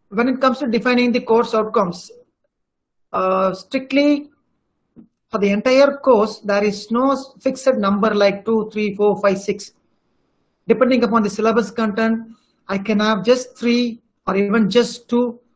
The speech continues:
course outcomes. But normally, initially, we defined three to four. And later on, you know, the, the governing university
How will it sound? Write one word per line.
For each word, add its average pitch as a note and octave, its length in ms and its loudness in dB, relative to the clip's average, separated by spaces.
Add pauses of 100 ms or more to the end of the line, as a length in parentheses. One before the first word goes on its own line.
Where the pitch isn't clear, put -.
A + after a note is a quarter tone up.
course G3 260 -2
outcomes. F#3 460 -6 (480)
But C4 180 -4
normally, B3+ 680 4
initially, B3 320 0
we A3+ 160 2
defined G#3+ 540 0
three C4 280 0
to B3 100 -2
four. - 420 0 (720)
And G3+ 260 -2
later A3+ 320 2
on, B3 220 8
you A3+ 80 0
know, A3+ 300 2
the, G#3+ 120 -4
the F#3+ 200 -4
governing G#3 460 2
university A3 840 -2